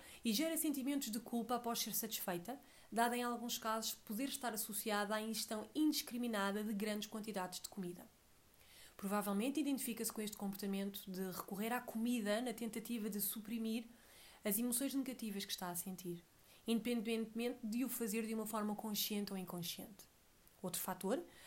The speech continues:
passa pelo facto do ato de comer ser também uma forma de distração, um escape à realidade, principalmente face àquela que estamos a viver atualmente. O próprio ato de mastigação é uma forma refletida da sua mente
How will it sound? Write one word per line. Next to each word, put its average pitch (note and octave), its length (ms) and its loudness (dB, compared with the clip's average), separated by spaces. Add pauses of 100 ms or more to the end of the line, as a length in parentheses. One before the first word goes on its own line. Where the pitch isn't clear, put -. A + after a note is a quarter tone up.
(160)
passa B3+ 240 6
pelo E4+ 200 6
facto C#4+ 380 2
do A3+ 80 2
ato F4+ 260 6
de C#4+ 120 4
comer A#3 360 4
ser E4+ 220 4
também D4+ 300 4
uma C#4 160 4
forma C#4 280 4
de B3+ 140 2
distração, G3+ 640 -2 (360)
um G#3 80 2
escape C#4 580 2
à A#3+ 60 -2
realidade, G#3 640 0 (880)
principalmente B3 600 2
face A3+ 260 0
àquela G#3+ 320 0
que G3+ 80 -4
estamos G3+ 300 0
a G3+ 40 4
viver F#3+ 300 -2
atualmente. F3+ 640 -6 (680)
O G3 60 -2
próprio C4 480 4
ato C#4+ 260 4
de A#3 80 -2
mastigação G#3 880 -2
é A3 100 2
uma A3 140 0
forma G#3+ 240 0
refletida G3+ 760 2
da A#3 140 -2
sua A3 240 -2
mente G3+ 380 -4